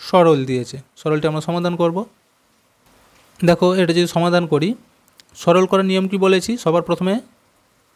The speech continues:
এই যে প্রথম বন্ধনী যেখানে থাকে সেখানটা আগে সমাধান করব, তার আগে যেমন আছে রেখে দাও। এর আগে আমি কিন্তু অনেকবার বলেছি এটা। তাহলে এই দুই থেকে এটা বিয়োগ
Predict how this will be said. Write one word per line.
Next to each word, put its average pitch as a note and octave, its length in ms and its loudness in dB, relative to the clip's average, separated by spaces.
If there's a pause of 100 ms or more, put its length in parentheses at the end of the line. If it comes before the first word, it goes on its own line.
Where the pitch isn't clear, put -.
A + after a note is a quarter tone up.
(240)
এই D#3 80 -2
যে F3+ 100 0 (120)
প্রথম F#3+ 360 2
বন্ধনী F#3 400 0
যেখানে F3+ 240 -2
থাকে F3 300 -2
সেখানটা D3 420 -4 (120)
আগে C3+ 140 -4 (120)
সমাধান C3+ 400 -4
করব, A#2+ 180 -4 (140)
তার D3 140 2
আগে D#3+ 200 2
যেমন D#3+ 180 -2
আছে D#3+ 160 -4
রেখে F3 280 -4
দাও। F3+ 120 -8 (320)
এর D#3+ 120 0
আগে D#3 160 2
আমি E3+ 160 -2
কিন্তু F3 200 -4
অনেকবার E3+ 360 -2
বলেছি C3+ 400 -6
এটা। C3+ 160 -16 (680)
তাহলে D#3 220 2
এই E3 140 4
দুই F#3+ 120 2 (100)
থেকে F#3 240 0
এটা F3 220 -2
বিয়োগ C#3 160 0